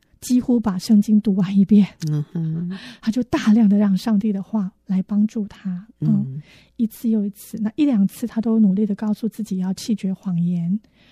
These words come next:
Speaker 1: 要离弃黑暗，向主祷告。他立志要靠主喜乐。
Speaker 2: 嗯。
Speaker 1: 他说因为神就是光，在他毫无黑暗。很奇妙，一次又一次神都透过经文来安慰他。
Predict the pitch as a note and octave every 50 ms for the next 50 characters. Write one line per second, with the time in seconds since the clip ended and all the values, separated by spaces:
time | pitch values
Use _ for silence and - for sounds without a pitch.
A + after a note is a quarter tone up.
0 | _ _ _ - G#3 G3+ G3 G3 G3 - - - - G#3+ - - A3 G#3+ G#3+ G#3+
1 | G#3+ G#3 G3 F3 - A3+ G#3+ G3+ - G3 F#3+ - G#3 F#3+ F#3+ F#3 - G#3 G3+ G3
2 | G3 G3+ - _ _ _ - - - A3 A3 A3+ C4 C4 A3+ F#3 - - - A3+
3 | G#3 G3+ G#3+ A3 G#3 G#3 - - - A3 G3 F3 - F#3+ E3+ F3+ - - - G3
4 | G3 F3+ F3+ G#3+ G3+ F#3+ G3 - _ _ _ F3 E3+ D#3+ D#3 D#3+ - - G#3+ -
5 | A3+ - - A#3+ A3+ A#3+ A3+ G#3+ - - - F#3+ G3 G3+ - A3+ G#3+ - G#3+ G3+
6 | - - G3+ G3 G3+ G3+ G#3+ - - _ _ _ _ _ - B3 A3+ G3+ G3 -
7 | - A3 G#3 - - - - F#3 F3+ F3+ F3 F3+ F#3 E3 - G3+ G3 F#3+ A3+ G#3
8 | G3+ G3 G3 - _ - _ _ _ _ _ _ _ - G#3+ G#3 - - - -
9 | A3 A3+ C4 C#4+ C#4+ B3+ G#3+ G#3+ - _ _ _ _ _ _ - _ - A#3 A3+
10 | - - - - C#4 B3+ B3+ A3 G3+ - - - A#3+ G3+ - A3 G3 G3+ G#3+ G#3
11 | - A3+ G#3 - G#3+ G3+ - - G#3+ G#3 G#3 F#3+ F#3 F#3 F3+ - A3 F#3+ G3 G3
12 | F#3+ F#3 F3+ - - G3 F3+ F3+ G#3